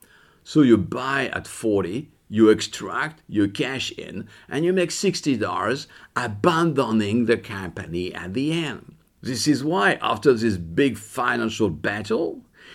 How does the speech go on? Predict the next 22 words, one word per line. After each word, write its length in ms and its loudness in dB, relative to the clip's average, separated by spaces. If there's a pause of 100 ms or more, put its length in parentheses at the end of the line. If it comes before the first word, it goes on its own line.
(140)
the 120 -2
companies 580 2
in 100 4
the 100 4
oil 200 0
and 140 0
gas 260 -4
business 460 -4
started 420 0
communicating 880 2
not 300 4
only 360 2
about 480 -2 (240)
barrels 680 2 (140)
and 260 -2 (160)
cubic 360 2
meters, 340 0
but 180 -8
about 420 -6 (160)
discounted 960 -4
cash 300 -8
flows. 300 -4